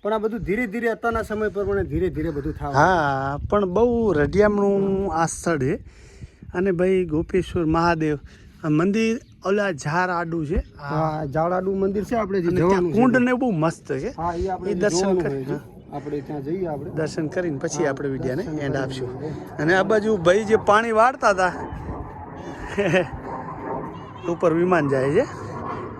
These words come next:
Speaker 2: આ એંડામાં વાળતા હતા. જો કેટલું મસ્ત ચારે બાજુ લોકેશન આવી રહ્યું છે. ખરેખર અહીંયા જો રમેશ ડ્રોન હોય તો, તો વાત અલગ થાય.
Speaker 1: ડ્રોનની તો વાત આખી અલગ છે.
Speaker 2: હા.
Speaker 1: કારણ કે લોકેશન એમને એમ કેવું આવે,
Speaker 2: હા,
Speaker 1: તમે
Speaker 2: એ તો
Speaker 1: જોવો ને.
Speaker 2: કહું છું.
Speaker 1: એકદમ લોકેશન કેવું આવે.
Speaker 2: જબરજસ્ત. તો બિલકુલ હવે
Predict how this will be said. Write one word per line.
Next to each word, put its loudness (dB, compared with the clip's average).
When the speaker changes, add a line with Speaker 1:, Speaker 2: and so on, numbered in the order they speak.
Speaker 2:
આ 4
એંડામાં 4
વાળતા -2
હતા. -8
જો -8
કેટલું -6
મસ્ત -4
ચારે -2
બાજુ -2
લોકેશન -2
આવી 0
રહ્યું -2
છે. -6
ખરેખર 6
અહીંયા 0
જો 4
રમેશ 4
ડ્રોન 4
હોય 4
તો, 2
તો 6
વાત 4
અલગ 2
થાય. -2
Speaker 1:
ડ્રોનની -8
તો -8
વાત -2
આખી -8
અલગ -4
છે. -6
Speaker 2:
હા. -2
Speaker 1:
કારણ -4
કે -8
લોકેશન -4
એમને -2
એમ -4
કેવું 0
આવે, 0
Speaker 2:
હા, 2
Speaker 1:
તમે 2
Speaker 2:
એ 2
તો 2
Speaker 1:
જોવો 0
ને. 0
Speaker 2:
કહું 2
છું. -2
Speaker 1:
એકદમ -2
લોકેશન -6
કેવું -6
આવે. -6
Speaker 2:
જબરજસ્ત. -4
તો -6
બિલકુલ -6
હવે -4